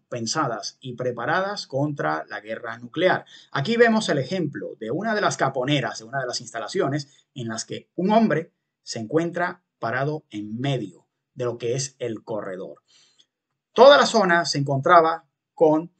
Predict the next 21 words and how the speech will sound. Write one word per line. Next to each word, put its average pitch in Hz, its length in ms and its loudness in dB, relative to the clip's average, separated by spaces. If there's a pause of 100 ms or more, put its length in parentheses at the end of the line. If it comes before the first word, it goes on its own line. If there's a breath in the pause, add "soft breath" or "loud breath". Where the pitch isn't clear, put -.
(480)
caponeras 151 840 2 (760)
artilladas, 117 960 0 (140)
acasamatadas 147 1040 4
dentro 117 380 -12
de 104 100 -12
la 104 80 -20
roca, 220 460 2 (320)
que 160 100 2
hacían 196 420 -2 (200)
imposible 156 800 2
su 147 240 -2
ataque 156 560 0
desde 120 200 -8
el 113 60 -6
exterior, 165 680 -2 (100)
al 123 200 -4
menos 165 480 -2
con 139 240 -2
facilidad. 117 760 -6 (960 loud breath)
Lo 139 200 2
cual, 131 320 6